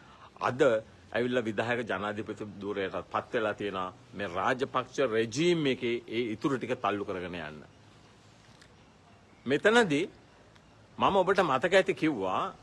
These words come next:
පහුගිය මැයි මාසේ අට වෙනිදා වරගල භූමියේ ඉන්න අයට කිව්වා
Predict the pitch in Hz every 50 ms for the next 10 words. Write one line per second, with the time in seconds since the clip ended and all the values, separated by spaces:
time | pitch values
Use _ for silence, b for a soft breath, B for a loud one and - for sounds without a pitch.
0 | - - - - - - - 117 127 151 180 165 170 185 185 185 180 165 135 120
1 | 127 151 156 156 156 156 156 156 143 175 131 98 101 - 147 147 143 127 104 82
2 | 76 - - - - - - - - 110 110 117 135 143 160 160 156 131 123 127
3 | 131 139 139 131 131 123 123 127 127 123 120 - - - - 123 107 82 76 80
4 | 65